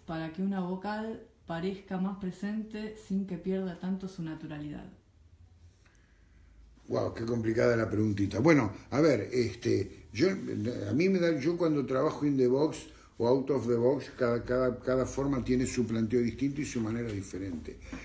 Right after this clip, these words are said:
Speaker 2: La voz tiene que tener claridad. Me gusta trabajar con buenos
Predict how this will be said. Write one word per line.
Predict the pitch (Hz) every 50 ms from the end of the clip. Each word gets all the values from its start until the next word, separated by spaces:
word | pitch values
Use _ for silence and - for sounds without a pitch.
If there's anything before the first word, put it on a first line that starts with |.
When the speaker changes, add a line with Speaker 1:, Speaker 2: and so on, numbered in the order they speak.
| - - -
Speaker 2:
La | 107 110
voz | 120 151 180 175 175 -
tiene | - 160 160 156 151 127
que | 139 127
tener | 113 127 127 135 135 127
claridad. | 113 123 123 117 113 117 117 123 135 147 165 - - - - - -
Me | - 107 113
gusta | 135 139 131 - 139 131
trabajar | 113 120 120 117 113 110 - - 123 123 120
con | 117 117 113 110 110
buenos | 120 123 123 120 117 113 101 - - -